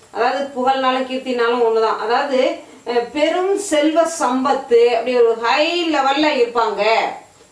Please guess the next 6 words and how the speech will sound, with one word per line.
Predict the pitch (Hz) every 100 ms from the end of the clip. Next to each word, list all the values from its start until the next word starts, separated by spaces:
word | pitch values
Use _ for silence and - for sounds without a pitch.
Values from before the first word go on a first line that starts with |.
| _
குருமேட்டிற்கு | 220 262 277 254 - 214 196 285 370 403 - - _ _
இந்த | 208 247 339 392 - -
ஆரோக்கிய | 240 269 269 247
ரேகையானது | 226 220 214 208 202
சென்றால் | 202 226 208 214 254 392 - - -
அவர்கள் | - 208 214 277 415